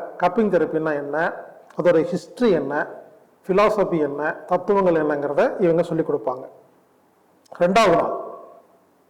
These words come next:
மசாஜ் கப்பிங்கு, வெட்டு கப்பிங்கு,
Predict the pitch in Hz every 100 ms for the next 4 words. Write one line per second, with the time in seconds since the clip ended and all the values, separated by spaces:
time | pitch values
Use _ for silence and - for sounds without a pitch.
0 | _ _ 160 180 254 226 190 180 170 151
1 | 151 160 185 - - - - _ _ 143
2 | 175 170 254 214 180 160 147 151 185